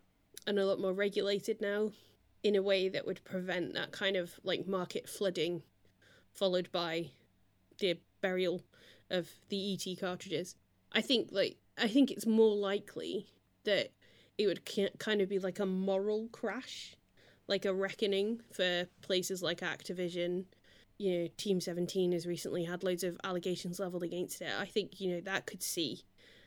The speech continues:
uh, games companies struggling if, you know, all of the skeletons came out of the closets. But you never know, then Microsoft might come and buy you and it'd be fine. <laughs> So yeah, I th-, I think, you know,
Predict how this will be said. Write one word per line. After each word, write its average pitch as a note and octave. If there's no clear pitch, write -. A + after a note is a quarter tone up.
uh, F#3
games F3+
companies E3+
struggling A#2
if, -
you G3
know, F3
all G3+
of E3+
the F3+
skeletons F3+
came F3+
out D#3
of -
the -
closets. D#3+
But -
you C4+
never C4
know, D4
then C4+
Microsoft C4+
might C#4+
come C4
and B3+
buy B3
you G#3
and F3+
it'd -
be G#3
fine. G3
<laughs> C3
So -
yeah, D4
I B3+
th-, -
I D4+
think, D4
you A#3
know, F#3